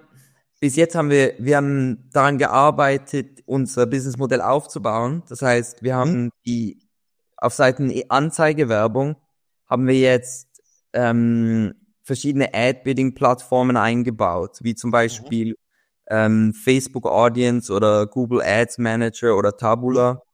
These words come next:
Speaker 1: Ähm, und die, die spielen dann gezielte Werbung im, im Feed aus zum Beispiel. Und da haben wir dran gearbeitet. Und auf der anderen Seite haben wir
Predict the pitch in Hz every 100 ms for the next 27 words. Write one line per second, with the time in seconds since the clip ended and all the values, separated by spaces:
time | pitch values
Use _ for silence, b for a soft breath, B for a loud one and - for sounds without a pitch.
0 | _ _ _ _ _ _ _ _ - 117
1 | 117 117 113 110 - _ _ _ _ _
2 | _ _ _ 117 123 120 - - 143 139
3 | - 139 - 139 139 123 117 117 120 -
4 | 135 131 113 117 113 120 95 113 110 107
5 | 113 - 120 120 98 107 - 113 104 76
6 | 107 101 104 113 113 110 113 110 98 101
7 | 92 - 107 - 107 110 - _ - 113
8 | 110 131 139 131 120 123 127 113 117 113
9 | 113 110 107